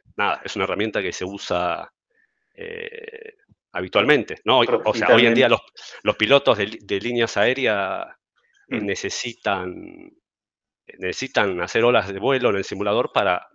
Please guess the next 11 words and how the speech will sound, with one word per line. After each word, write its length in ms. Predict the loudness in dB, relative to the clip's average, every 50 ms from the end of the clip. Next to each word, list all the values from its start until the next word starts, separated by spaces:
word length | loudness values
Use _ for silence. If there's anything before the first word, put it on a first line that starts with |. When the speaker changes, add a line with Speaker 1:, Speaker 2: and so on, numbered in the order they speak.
| _ _
Speaker 1:
justamente 520 | _ -20 -14 -10 -6 -6 -6 -4 -4 -6
entrenarse, 640 | -6 -4 -4 -4 -2 0 0 0 0 -2 -6 -12 -16 -8
¿no? 160 | -8 -8 -8 -8 _ _ -20 -20 -20 -20 -6 0
Speaker 2:
Claro. 240 | 2 2 2 2 2
Speaker 1:
Este, 960 | 0 0 0 -2 -8 _ _ _ _ _ -4 -2 -2 -2 -2 -4 -4 -6 -6
mm, 400 | -10 -12 -14 -14 -14 -16 -18 -20 _ _ _ _
pero 160 | 2 4 6
bueno, 340 | 8 6 6 6 2 -4 -8 _ _
nada, 240 | -2 0 0 0 0
también 300 | -2 -2 0 0 0 0
existe 600 | -2 -2 -6 -10 -10 -6 _ 0 0 0 0